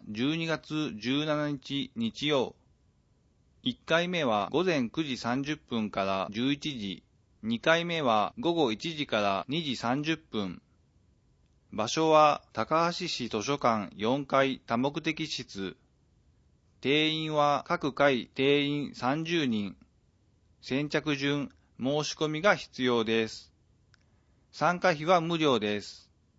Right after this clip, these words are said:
申し込みは十二月一日金曜から十二月十五日金曜までに社会教育課へ電話していただくか、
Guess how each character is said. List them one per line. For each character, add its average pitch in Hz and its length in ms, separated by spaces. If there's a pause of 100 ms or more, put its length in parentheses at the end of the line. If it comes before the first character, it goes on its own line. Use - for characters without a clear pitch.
(760)
申 143 220
し - 100
込 170 120
み 170 180
は 160 300
十 147 240
二 180 100
月 170 240
一 165 260
日 156 520
金 160 280
曜 175 220
か 110 160
ら 104 260
十 139 220
二 165 140
月 156 480
十 131 280
五 139 140
日 127 540
金 165 240
曜 185 180
ま 131 160
で 113 120
に 104 260
社 113 100
会 156 260
教 170 220
育 165 180
課 120 200
へ 101 200
電 120 240
話 147 140
し - 60
て 147 100
い 139 60
た 147 100
だ 143 160
く 147 100
か、 101 360